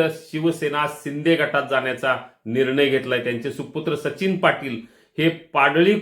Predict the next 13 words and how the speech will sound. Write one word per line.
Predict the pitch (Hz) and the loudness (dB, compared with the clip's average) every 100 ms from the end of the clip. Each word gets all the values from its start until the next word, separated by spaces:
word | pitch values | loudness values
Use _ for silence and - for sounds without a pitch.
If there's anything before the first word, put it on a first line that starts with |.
| - | 0
खुर्दच्या | 160 156 160 151 123 - 143 139 131 113 | -2 0 -2 -4 -6 -4 2 2 2 -2
जिल्हा | 123 131 | -2 -4
परिषद | - 135 | -2 -8
मतदारसंघातून | 127 120 127 127 120 120 117 | -6 -4 -2 -2 -4 -6 -6
इच्छुक | 135 151 - 190 180 | -8 -8 -6 -2 2
आहेत, | 135 123 - _ _ - | 2 2 -6 _ _ -4
लोकनियुक्त | 151 160 147 151 - | -2 0 -2 -6 -4
सरपंच | 143 139 - 180 156 | -2 -2 0 0 4
आहेत, | 143 135 | 4 4
रयत | 127 143 | 0 0
संघाचे | 143 135 131 127 139 | 0 -2 -2 -2 -6
चेअरमन | - - 135 135 156 165 | -10 -4 0 0 2 2
आहेत. | 127 113 | 2 -2